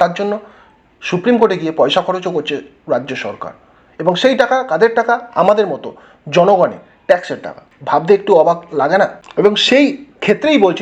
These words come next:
দর্শক বন্ধুরা, তাহলে বাকি কেন? আপনার মনে, মাননীয়াকে বলছি, যদি আপনার মনে এই সন্দেহটাই থাকে ইভিএম বাক্স নিয়ে, ইভিএম বক্স নিয়ে, ইভিএম, ইভিএম মেশিন নিয়ে যদি সন্দেহই থাকে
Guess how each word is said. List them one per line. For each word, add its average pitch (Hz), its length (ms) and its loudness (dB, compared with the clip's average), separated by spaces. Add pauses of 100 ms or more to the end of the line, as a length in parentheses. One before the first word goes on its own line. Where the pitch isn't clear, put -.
দর্শক 160 260 2
বন্ধুরা, 147 240 -2 (340)
তাহলে 254 200 2 (200)
বাকি 196 280 0
কেন? 123 140 -8 (360)
আপনার 190 240 4 (240)
মনে, 202 200 2 (280)
মাননীয়াকে 170 520 2
বলছি, 131 220 -6 (180)
যদি 165 160 0 (140)
আপনার 220 320 2
মনে 208 160 0 (240)
এই 208 80 4 (120)
সন্দেহটাই 220 560 2
থাকে 139 200 0 (260)
ইভিএম 214 360 4 (500)
বাক্স - 220 2 (160)
নিয়ে, 110 140 -10 (200)
ইভিএম 190 280 0 (100)
বক্স 190 280 4
নিয়ে, 110 140 -12 (340)
ইভিএম, 196 280 2 (440)
ইভিএম 196 340 2
মেশিন 240 360 0
নিয়ে 113 120 -8 (320)
যদি 156 160 -2 (120)
সন্দেহই 196 400 2
থাকে 175 180 -4